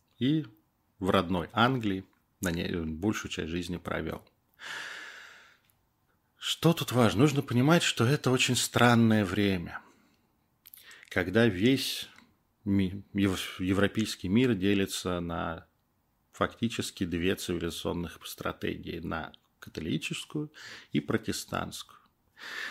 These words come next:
Генрих восьмой, получив отказ, король Англии, получив отказ от, э, папы на очередной развод, у него были большие проблемы с жёнами, и развод уже был не первым,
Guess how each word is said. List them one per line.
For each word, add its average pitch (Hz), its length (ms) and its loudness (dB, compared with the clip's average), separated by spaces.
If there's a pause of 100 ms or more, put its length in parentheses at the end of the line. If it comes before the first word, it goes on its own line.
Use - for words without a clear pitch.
(220)
Генрих 120 420 6
восьмой, 92 640 -2 (640)
получив 98 460 0
отказ, - 720 0 (160)
король 87 280 2
Англии, 92 320 2
получив - 400 -6
отказ 101 580 -2
от, - 440 -6 (1120)
э, 87 380 0
папы 90 320 -2
на 87 100 -4
очередной 87 540 -6
развод, 98 580 -2
у 101 40 -8
него 90 100 -6
были 85 180 -16
большие - 480 -12
проблемы 80 640 -6 (320)
с 90 200 -8
жёнами, 135 580 -4 (880)
и 95 80 2
развод 87 340 -2
уже 82 160 -8
был 78 180 -8
не 87 140 -6
первым, 165 520 0